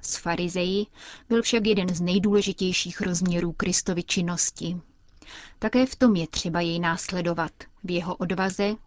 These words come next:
v jeho rozhodnosti, když se staví proti zlu, v přesnosti jeho argumentů, když demaskuje zločince.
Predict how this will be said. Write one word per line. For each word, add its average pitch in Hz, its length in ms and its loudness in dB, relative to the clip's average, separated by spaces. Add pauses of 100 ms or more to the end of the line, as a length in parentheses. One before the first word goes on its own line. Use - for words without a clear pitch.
(360)
v 196 40 2
jeho 208 220 6
rozhodnosti, 220 680 4
když 185 240 0
se - 180 -4
staví 185 420 0
proti 185 360 -2
zlu, 185 360 0 (440)
v - 160 -16
přesnosti - 680 -2
jeho 185 320 -2
argumentů, 208 720 2
když 190 280 0
demaskuje 175 560 -2
zločince. 170 760 -4